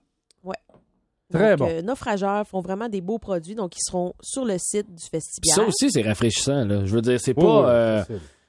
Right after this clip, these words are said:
Speaker 3: c'est, c'est, c'est pas, c'est pas parce que y a, y a pas peut-être une petite saveur, euh, qui est plus, euh, disons, a-, atténuée, comme. J'ai l'impression que celle-là est aussi,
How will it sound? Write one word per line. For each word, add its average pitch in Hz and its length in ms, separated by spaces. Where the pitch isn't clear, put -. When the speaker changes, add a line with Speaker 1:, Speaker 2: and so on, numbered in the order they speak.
Speaker 3:
c'est, 123 280
c'est, 120 180
c'est 127 160
pas, 170 420
c'est - 100
pas 185 120
parce 147 160
que 120 260
y 110 100
a, 113 80
y 110 140
a 113 60
pas 139 180
peut-être 147 340
une 123 240
petite - 320
saveur, 147 580
euh, 123 340
qui 143 100
est 131 40
plus, 143 280
euh, 120 160
disons, 117 520
a-, 123 80
atténuée, 147 600
comme. 156 240
J'ai 139 160
l'impression 147 500
que - 60
celle-là 165 340
est 156 140
aussi, 170 280